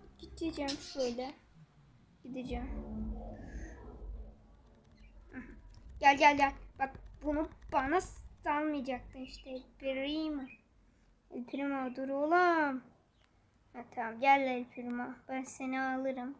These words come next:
Gel, gel, gel. Gel, gel.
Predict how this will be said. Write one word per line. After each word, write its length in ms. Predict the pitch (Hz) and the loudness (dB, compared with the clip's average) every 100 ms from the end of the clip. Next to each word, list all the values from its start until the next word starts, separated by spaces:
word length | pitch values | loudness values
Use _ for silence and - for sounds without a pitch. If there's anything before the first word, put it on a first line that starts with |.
| - _ _ - _ _ _ - _ - | -16 _ _ -20 _ _ _ -20 _ -8
Gel, 240 | 262 254 262 | -6 -4 -4
gel, 220 | 254 247 - _ | -6 -6 -16 _
gel. 160 | 262 - - _ _ _ _ _ _ _ _ - | -12 -12 -16 _ _ _ _ _ _ _ _ -4
Gel, 160 | 269 - - | -4 -4 -12
gel. 140 | 294 | -12